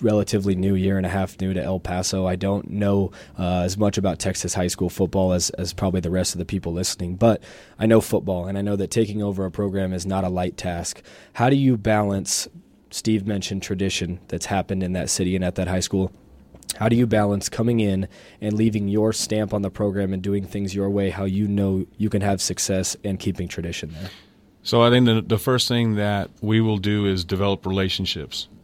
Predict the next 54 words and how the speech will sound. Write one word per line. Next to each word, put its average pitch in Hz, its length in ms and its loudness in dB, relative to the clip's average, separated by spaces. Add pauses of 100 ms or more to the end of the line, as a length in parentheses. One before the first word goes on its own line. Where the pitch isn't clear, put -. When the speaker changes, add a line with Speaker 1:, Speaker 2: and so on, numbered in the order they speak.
(140)
Speaker 2:
You 95 200 -6
have 95 160 -2
to 98 80 -4
develop 95 380 2
relationships 98 640 0
with 98 140 -4
those 98 200 0
kids, 98 460 0
and 92 160 0
then 90 260 -2
you 95 200 -4
have 110 220 0
to 110 80 -4
make 104 240 -4
all 107 220 0
of 98 80 -4
the, 95 80 -2
and 95 140 0
we've 139 200 4
done 123 160 6
this 101 140 2
everywhere 95 320 0
we've 85 180 -4
been, 82 200 -10
so 92 300 -2 (480)
you 98 140 0
have 131 200 0
to - 80 -2
make 110 180 0
the 90 80 -6
goals 104 340 2
of 92 100 0
the 87 60 -2
program 95 540 -2
about 92 360 -2
the 101 60 -6
players. - 480 -8 (680)
So 101 200 4
if 95 80 0
we 120 140 4
go 123 160 6
in 110 140 4
there 107 100 2
and 104 100 0
say, 101 200 0
"Hey, 98 120 2
these 107 220 2
are 104 80 0
our 101 160 2
goals 101 280 0
as 87 100 -2
co-, 90 220 -4
coaching 110 420 -2
staff," 76 340 -8